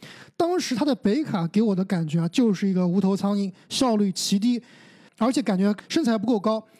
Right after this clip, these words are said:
打球也不够聪明。但是我看了两场季前赛，我真的对这名球员有点刮目相看了。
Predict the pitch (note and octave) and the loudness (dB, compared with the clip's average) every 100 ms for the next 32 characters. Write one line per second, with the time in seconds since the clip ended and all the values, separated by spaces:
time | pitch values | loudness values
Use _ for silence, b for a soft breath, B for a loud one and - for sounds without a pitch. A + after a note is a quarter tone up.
0 | B - F#3 E3+ G3 F#3 F#3 G3 - A3 | B -4 -2 2 2 2 0 -2 0 -2
1 | G#3+ F3+ B B - F4 E4 - E4 G3 | -2 -6 B B -4 -2 -2 0 -2 -2
2 | _ _ _ _ - A3 G#3+ E4 C#4+ G3+ | _ _ _ _ -2 0 0 -2 0 0
3 | A#3+ B3+ F#3 - A#3+ - F3 F#3 A#3 D#3 | -2 -4 -6 -2 -2 0 -2 0 -4 -4
4 | _ _ _ G3+ G3 A3+ A#3+ A#3+ G3 A#3+ | _ _ _ 0 2 2 2 0 2 0
5 | G3 F3+ E3+ F3 F#3+ G3+ G3 E3 F#3+ F#3 | 0 0 0 0 2 2 2 0 -2 0
6 | F#3 F3+ E3+ | -2 -2 -4